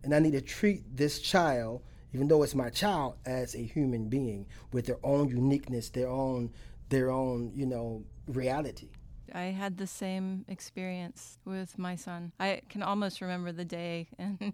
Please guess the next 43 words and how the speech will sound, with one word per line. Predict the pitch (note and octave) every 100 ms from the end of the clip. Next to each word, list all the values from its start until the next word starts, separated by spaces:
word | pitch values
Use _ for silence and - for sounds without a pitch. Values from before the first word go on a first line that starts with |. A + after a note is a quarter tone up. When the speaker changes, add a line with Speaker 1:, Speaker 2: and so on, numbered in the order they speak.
| _ - -
Speaker 2:
where | - A3+ A#3
we | A#3
were | A3+ A3 A3 G#3
and | F#3+ G3 G3 E3+
just | -
going, | - F#3
"This | G3 A#3
is | A#3+ G#3
an | G3+
individual. | G3 G#3 G#3 A3+ A3+ G#3 F#3 F3+ F3+ - - _
This | G3+ G#3
is | G#3
not | G#3+ G#3
my | G3+
possession." | G3 G3+ G3 G#3 G3 F#3 F#3 E3 C#3
Speaker 1:
Right. | A#3 B3 F3
So | - G3 F#3
it | F3+
ha-, | F#3+ -
it, | D#3+ D3+
that's | E3 E3
something | - F3+ E3 D#3
that | D3+ C3
people | F3 D3+
go | D3 A3
through. | A#3 -
Speaker 2:
Yeah. | -
Speaker 1:
It | C3+
wasn't | D3+ C3
just | C#3+ C3+
me. | D#3+ G#2 -
Speaker 2:
Yeah. | F3 E3 E3
Speaker 1:
Okay. | D3 D#3+ F3+
Speaker 2:
No. | E3+ C#3+ - _
Well, | - A3 F#3+ - _ -
maybe | A3 A3+
it | G3+
was | G3+
just | G3+ -
the | F3+
two | - F3+
of | E3+
us. | F3 -